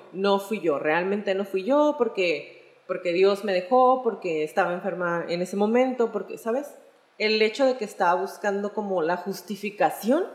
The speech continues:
es lo que, como que n-,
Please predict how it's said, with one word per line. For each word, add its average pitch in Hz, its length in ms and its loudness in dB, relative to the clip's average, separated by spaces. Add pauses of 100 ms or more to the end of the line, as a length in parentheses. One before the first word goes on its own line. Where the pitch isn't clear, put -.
(380)
es 202 260 0
lo 226 160 2
que, 170 640 0 (680)
como 247 180 4
que 262 80 6
n-, 226 280 4